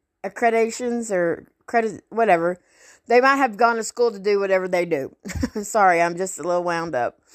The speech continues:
But they're, they're not there in that capacity. They're there in the capacity of, "I'm also an alcoholic. I'm also a drug addict. I'm also whatever I am. I'm not here as the therapy, therapeutic advisor or a counselor, or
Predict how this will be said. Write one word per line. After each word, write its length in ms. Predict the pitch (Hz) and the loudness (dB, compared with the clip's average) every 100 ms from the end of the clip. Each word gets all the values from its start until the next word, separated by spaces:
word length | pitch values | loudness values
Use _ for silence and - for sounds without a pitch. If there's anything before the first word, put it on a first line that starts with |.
| - - - | -20 -20 -16
But 440 | 196 233 240 233 - - _ _ _ _ - _ | 0 6 6 6 -2 -20 _ _ _ _ -20 _
they're, 280 | 202 277 277 | 0 2 4
they're 240 | 277 277 | 4 2
not 280 | 262 277 269 | 2 0 2
there 140 | 269 | 0
in 80 | 262 | 0
that 140 | 254 466 | -2 -6
capacity. 560 | 214 294 403 294 285 | -4 -2 -2 -4 -8
They're 260 | 254 285 302 | 0 2 4
there 160 | 330 | 2
in 60 | 339 | 2
the 100 | 320 | 0
capacity 720 | 294 254 294 440 - 254 285 | -4 0 2 2 0 -4 -2
of, 320 | - 254 247 - _ - - | 4 4 2 -4 _ -20 -2
"I'm 260 | - 269 277 | 4 4 6
also 400 | 269 269 269 254 | 4 4 2 0
an 100 | 220 | 0
alcoholic. 480 | 196 190 185 175 170 | 0 -2 -2 -2 0
I'm 240 | 214 247 | -2 0
also 560 | 247 254 262 240 220 202 - _ | 0 -2 0 0 2 0 -4 _
a 80 | 208 | -6
drug 280 | 196 214 185 | 2 2 4
addict. 320 | 170 160 165 | 2 2 2
I'm 400 | 214 240 233 143 - | 2 2 0 -10 -8
also 460 | 214 262 262 240 214 | -2 -2 0 0 2
whatever 520 | 226 254 262 247 247 | 2 2 2 2 4
I 160 | 226 | 2
am. 440 | 220 240 226 190 196 _ _ _ _ | 0 -2 -2 -4 -6 _ _ _ _
I'm 140 | 247 247 | -4 4
not 220 | 269 277 | 4 4
here 240 | 277 240 | 2 2
as 120 | 240 | 2
the 100 | 214 | -2
therapy, 680 | 208 269 277 262 233 247 262 - _ _ _ _ _ _ _ _ _ _ - | -2 2 2 0 -4 -6 -8 -12 _ _ _ _ _ _ _ _ _ _ 2
therapeutic 540 | 277 277 262 254 247 | 4 4 2 -2 -2
advisor 560 | 233 208 226 233 233 262 | -2 2 2 2 0 -2
or 180 | - 226 | 0 -2
a 60 | |
counselor, 520 | 220 247 233 233 269 262 | 0 0 0 0 -2 0
or 380 | 226 226 226 | 0 2 0